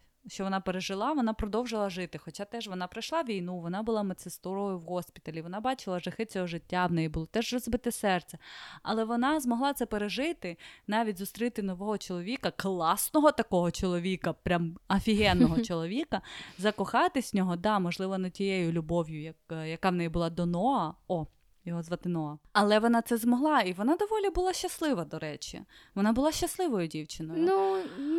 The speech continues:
Speaker 2: не факт, що вона була щаслива.
Speaker 1: Ну, і нещасною теж точно не була. Вона б,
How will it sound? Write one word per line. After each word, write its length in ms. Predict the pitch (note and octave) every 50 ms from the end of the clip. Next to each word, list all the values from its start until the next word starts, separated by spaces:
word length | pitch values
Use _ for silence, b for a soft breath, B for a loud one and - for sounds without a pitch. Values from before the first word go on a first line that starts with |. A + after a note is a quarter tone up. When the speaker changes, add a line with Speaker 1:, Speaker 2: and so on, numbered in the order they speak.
| F4 F4
Speaker 2:
не 80 | F4+ F#4+
факт, 280 | - - F#4 F#4 - -
що 140 | - F4 D4+
вона 260 | D4 D4 C#4 C#4 C#4
була 260 | B3 B3+ B3 A3+ A#3
щаслива. 760 | A#3+ - - A3+ - - - A3+ G#3 G3+ G3 F#3+ F#3+ F#3+ G3 G#3+ - _
Speaker 1:
Ну, 280 | - A3 A3 A3 A3 A3
і 40 | A3
нещасною 540 | A3 A3+ - - A#3+ A#3 - - C#4 C4+ B3+
теж 260 | - A#3+ F#3+ - -
точно 440 | - F#3 E3 - - - - D#3+ D3+
не 100 | D#3 D3+
була. 320 | D3 D3+ D3 D3 - - -
Вона 320 | - F3+ G#3 A3+ B3 C#4+
б, 60 | C4